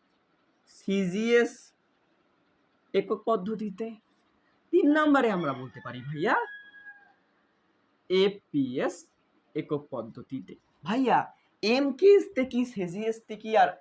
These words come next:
এফপিএস তে কি? এম তে হচ্ছে ভাইয়া মিটার,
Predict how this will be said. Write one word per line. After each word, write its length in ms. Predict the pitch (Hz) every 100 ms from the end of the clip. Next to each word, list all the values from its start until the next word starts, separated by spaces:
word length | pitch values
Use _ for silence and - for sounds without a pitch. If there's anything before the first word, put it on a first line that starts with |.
| _ _ _ _ _ _ _
এফপিএস 480 | 180 180 - 220 214
তে 80 | -
কি? 260 | 196 214 220 _ _ _
এম 200 | 233 277
তে 140 | 262 277
হচ্ছে 180 | 269
ভাইয়া 180 | 254 233
মিটার, 500 | 196 151 139 180 226